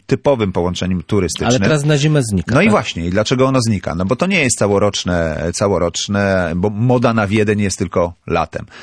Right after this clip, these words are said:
Speaker 1: W związku z tym przewoźnicy tak układają rozkład lotów, żeby te połączenia się uzupełniały, czyli najlepiej, żeby był ruch na przykład jak do Norwegii, e,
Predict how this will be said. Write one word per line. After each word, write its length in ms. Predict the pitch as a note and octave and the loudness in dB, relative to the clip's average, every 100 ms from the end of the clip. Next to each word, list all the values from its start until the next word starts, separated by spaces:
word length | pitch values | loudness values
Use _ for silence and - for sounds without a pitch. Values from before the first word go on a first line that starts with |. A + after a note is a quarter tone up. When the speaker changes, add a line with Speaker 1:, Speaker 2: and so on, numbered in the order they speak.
| - | -6
Speaker 1:
W 40 | |
związku 280 | G#2 A2+ B2+ | -2 0 -2
z 20 | |
tym 120 | C3 | -4
przewoźnicy 500 | B2 A2+ A#2 A#2+ A2+ | -2 -2 0 0 0
tak 200 | G#2+ A2 | -2 -2
układają 420 | A2+ G#2 F#2+ F#2+ F2 | -2 0 0 0 0
rozkład 320 | - F#2 - | -2 -4 -2
lotów, 320 | D#2 F#2 A#2+ | -2 -2 -2
żeby 200 | A2 G2 | -2 -2
te 120 | - | -2
połączenia 500 | G#2 G#2 G2+ A#2 A#2 | -2 -2 0 0 0
się 140 | G#2 C3 - | -2 -4 0
uzupełniały, 760 | C3 B2 A#2 A2 G#2 D#2+ D2 | 0 0 0 0 2 0 -2
czyli 260 | - F2+ F#2 - - | -6 -4 -4 -6 -4
najlepiej, 680 | A2+ A#2 A#2 C3 C#3 G#2+ E2+ | 0 2 2 2 0 0 0
żeby 220 | F2+ F2+ | -2 -2
był 420 | F2 G#2+ F#2+ D2 - G2 | 0 0 0 -4 -6 0
ruch 440 | A2+ A#2+ - - _ - | 0 0 -4 -12 _ -6
na 140 | G2+ | -4
przykład 480 | F#2 - C3 - - | -2 -2 0 0 0
jak 180 | F#2 F#2+ | 0 0
do 120 | G2 | 0
Norwegii, 540 | G2 F2+ F2+ F#2+ F2+ D#2 - - - | 0 -2 -2 -4 -6 -10 -18 -18 -4
e, 520 | F#2 F#2 F2 E2+ | 0 0 0 -2